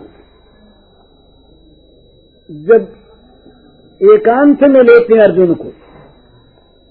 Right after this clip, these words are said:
कहते हैं, "बस ततो वक्ष्यामि ते हितम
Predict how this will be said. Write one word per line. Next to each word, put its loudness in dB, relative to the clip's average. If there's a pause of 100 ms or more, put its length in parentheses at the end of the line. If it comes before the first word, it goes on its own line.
(720)
कहते -2
हैं, -4
"बस 0 (340)
ततो 0
वक्ष्यामि -2
ते 0
हितम 0